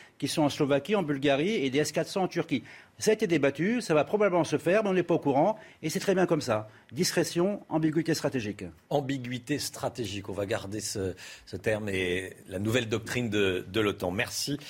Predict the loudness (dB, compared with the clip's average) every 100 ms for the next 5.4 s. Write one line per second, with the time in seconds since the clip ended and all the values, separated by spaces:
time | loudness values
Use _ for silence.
0 | -16 -6 0 2 2 2 2 4 4 2
1 | 0 -4 -6 -2 0 0 0 -2 -2 0
2 | 2 2 2 2 0 2 2 2 2 0
3 | 2 0 0 0 2 4 2 0 -4 -6
4 | -4 -2 -2 2 4 6 4 2 -2 0
5 | 2 2 2